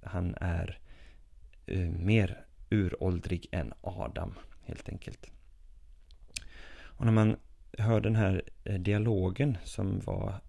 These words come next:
i lilla aftongudstjänsten så är det ett tema som är vanligt i, ehm, hy-, hymnografin kring den här festen. Och det är så därför att, eh, man vill förtydliga och betona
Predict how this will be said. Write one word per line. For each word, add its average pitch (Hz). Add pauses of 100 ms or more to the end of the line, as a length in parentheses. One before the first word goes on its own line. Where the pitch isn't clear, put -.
i 95
lilla 92
aftongudstjänsten 90
så - (460)
är 104
det 101
ett 98
tema 95
som 101
är 98
vanligt 107
i, 107 (760)
ehm, 98 (840)
hy-, -
hymnografin 104
kring 98
den 92
här 95
festen. 120 (1120)
Och -
det 107 (460)
är 107 (380)
så 101
därför 98
att, -
eh, 95
man 98
vill 95
förtydliga 95 (180)
och 101
betona 92